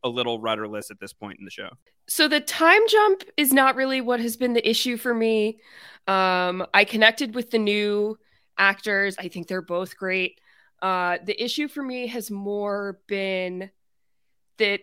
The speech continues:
Speaker 2: th-, the, what has happened in those ten years to get us to the place that we are in now. Um, why, why were people set on fire?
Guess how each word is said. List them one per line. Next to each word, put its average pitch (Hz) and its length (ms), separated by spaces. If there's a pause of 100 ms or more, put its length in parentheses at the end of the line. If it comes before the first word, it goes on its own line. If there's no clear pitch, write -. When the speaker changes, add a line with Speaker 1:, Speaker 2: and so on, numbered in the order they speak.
(160)
Speaker 2:
th-, 190 400
the, 247 100
what 208 280
has 370 120
happened 214 420
in 185 100
those 180 180
ten 185 220
years 170 560 (260)
to 208 120
get 180 240
us 185 220
to 202 220
the 175 100
place 180 320
that 196 140
we 185 140
are 175 120
in 170 400 (300)
now. 180 560 (460)
Um, 170 360 (380)
why, 175 480
why 175 400
were 208 140
people 233 300
set - 200
on 226 120
fire? 254 520